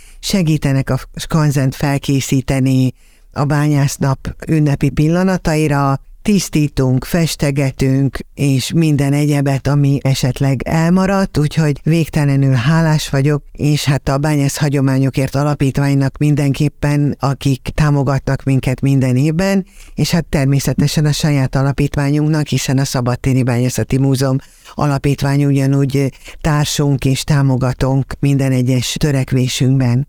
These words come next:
És aztán nem szabad elfelejteni a szakestélyeket. Ezek a bányászok számára nagyon fontos pillanatok, amikor a közösség összegyűlhet, és egy különleges estében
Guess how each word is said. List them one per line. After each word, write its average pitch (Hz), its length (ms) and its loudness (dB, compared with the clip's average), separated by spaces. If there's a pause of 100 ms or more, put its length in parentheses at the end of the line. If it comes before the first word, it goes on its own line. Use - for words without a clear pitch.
(160)
És 180 180 0
aztán 208 280 0
nem 214 180 2
szabad 156 320 -2
elfelejteni 151 1080 0
a 143 260 0
szakestélyeket. 190 1120 0 (500)
Ezek 170 420 -2
a 151 260 2
bányászok 156 600 0
számára 143 540 0
nagyon 143 360 2
fontos 139 720 0 (100)
pillanatok, 180 800 0 (100)
amikor 151 420 0
a 135 60 2
közösség 143 720 -2
összegyűlhet, 151 1080 0 (120)
és 143 420 0
egy 139 300 -2
különleges 143 720 2
estében 139 840 0